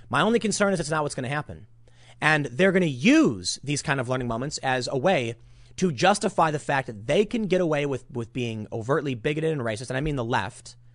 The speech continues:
Leftists can get away, get away with this. But conservatives walk on eggshells every single day. And not only that, moderates in-, intellectual dark web types, the politically homeless.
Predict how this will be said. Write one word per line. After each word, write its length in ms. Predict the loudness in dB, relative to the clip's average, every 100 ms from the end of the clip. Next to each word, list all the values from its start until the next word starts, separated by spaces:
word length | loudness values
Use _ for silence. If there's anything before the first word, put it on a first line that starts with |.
| -6
Leftists 480 | -2 0 -2 -4 -4
can 120 | -6
get 120 | -6
away, 180 | -4 -6 -4
get 120 | -4
away 120 | -2
with 140 | -4
this. 260 | -4 -4 -6 -10 -20 -20 -20 -20 -6
But 80 | 0
conservatives 560 | 0 4 4 6 4 4
walk 240 | 2 2
on 100 | -2
eggshells 400 | -4 -2 -2 -2
every 280 | -4 -4 -6
single 300 | -6 -8 -4
day. 200 | -2 -2
And 120 | -4
not 120 | -2
only 140 | 0 0
that, 100 | 2
moderates 640 | 2 2 2 -2 -8 -10 -14 -20 -20 -20 -12 -10
in-, 120 | -4
intellectual 420 | 0 2 2 2
dark 240 | 2 4
web 160 | 2 0
types, 240 | -2 -4
the 60 | -6
politically 280 | -4 -2 0
homeless. 420 | 0 -2 -6